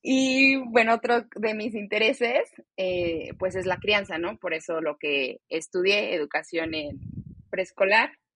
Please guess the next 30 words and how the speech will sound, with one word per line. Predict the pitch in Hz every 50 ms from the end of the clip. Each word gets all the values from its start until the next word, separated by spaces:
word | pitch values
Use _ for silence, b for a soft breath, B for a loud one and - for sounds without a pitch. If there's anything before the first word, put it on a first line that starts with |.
| _ _ _ _ _ _ _ _ _ _ _ _ _ -
y | 214 208 -
todo | 233 220 214 214
lo | 208 202 202 -
que | 202
lo | 202 202 202
rodea, | 202 214 214 220 233 240 226 226 220 226 240 _ _ _ _ _ _ _ _ _ _ _ _ _ _ _ _
eh, | - 190 - -
como | 180 170 170 170
la | 170 160 160
familia | - 196 208 220 208 202 190 190 185 175
y | 180 170
la | 165
educación, | 165 165 143 - 165 165 - - 196 185 175 190 254 269 _ b b b b b b b b _ _ _ _
y | - 226 220 214
el | 208 196 -
poder | - 214 214 208 214 208 214
aportar, | 220 214 - 220 208 208 _ - 208 196 190 190 190 190 190 - _ -
pues, | 208 208 220 240
un | 247 247 233 233 - - _
poquito | - 254 - - 254 - - 262 262
al | 247 262 269 262
mundo | 262 269 262 262 254 247 262 262
para | - 254 226 214 208 -
tener | 202 190 196 190 185 202
una | 208 214 226 226
crianza | - 214 196 190 196 - 214 202
más | 196 185 185 185 190 - _ _
respetuosa | - 214 220 214 208 _ _ - 208 196 _ - 208 202 202 - - 208 196
y | 202
consciente. | _ - 196 196 196 208 202 - 254 254 233 254 233 _ - 226 233 269 381